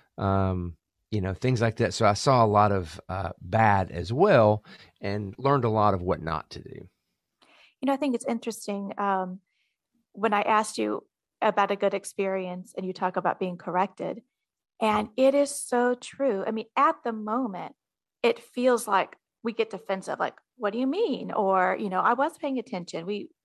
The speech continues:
Speaker 2: automatically, most of us just want to defend ourselves. But if we can put that on pause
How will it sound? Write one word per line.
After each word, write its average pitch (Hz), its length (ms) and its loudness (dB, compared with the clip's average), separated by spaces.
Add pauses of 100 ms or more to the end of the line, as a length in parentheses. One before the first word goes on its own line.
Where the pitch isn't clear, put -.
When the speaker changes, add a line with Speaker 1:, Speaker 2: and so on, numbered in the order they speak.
(100)
Speaker 2:
automatically, 233 720 2
most 202 300 -4
of 185 120 -4
us - 200 -8 (160)
just - 180 -6
want 185 140 -2
to 185 80 -6
defend 254 420 -6
ourselves. - 480 -8
But 185 140 -4
if 196 120 -6
we 269 140 -8
can 202 400 -6 (540)
put 254 200 -6
that 220 160 4
on 185 200 0
pause 185 640 -2